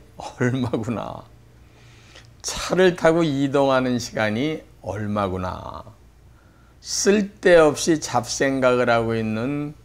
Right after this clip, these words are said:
아, 자투리 시간이 얼마구나. 그죠? 공부하는 시간이 얼마구나. 또 업무에 집중하고 있는 시간이 얼마구나 하는 것이 한 달만 쓰시게 되면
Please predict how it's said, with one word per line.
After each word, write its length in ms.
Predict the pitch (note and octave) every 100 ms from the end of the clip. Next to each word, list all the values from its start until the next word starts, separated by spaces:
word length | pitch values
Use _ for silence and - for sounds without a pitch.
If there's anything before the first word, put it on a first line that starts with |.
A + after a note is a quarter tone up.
| - - -
아, 160 | - -
자투리 640 | - - A#2+ - - B2
시간이 600 | A2+ - G#2 G2 A2 C#3 - -
얼마구나. 1120 | G2+ G2+ G2+ F#2+ F2+ F2+ D2 C#2+ C2+ - A#2 - - - _ _
그죠? 380 | - G2+ C#3 G3+ - - -
공부하는 720 | - C#3+ D#3 E3 E3 E3 D#3+ D#3
시간이 540 | - C3+ C3+ D#3 D#3+ -
얼마구나. 800 | A2+ A2 G2+ F#2+ F#2+ - - - - - - - - _ -
또 160 | B2+
업무에 680 | B2 A2 C3+ D#3 D#3+ E3 E3
집중하고 680 | D#3 E3 - C3+ C3+ B2+ A#2+
있는 240 | A#2+ A#2
시간이 560 | A2+ - G#2 G2+ A2 B2 -
얼마구나 880 | G#2 G#2+ G#2 G2 G2 F#2 F#2 F2
하는 200 | F2+ G#2+
것이 540 | A2+ A2 - G2+ D3+ F3+ - -
한 500 | - - - F3 F3+
달만 480 | F3+ F3 F3 E3+ D#3+
쓰시게 520 | D3 - B2 - -
되면 460 | G2+ G2 G#2 A2+ G2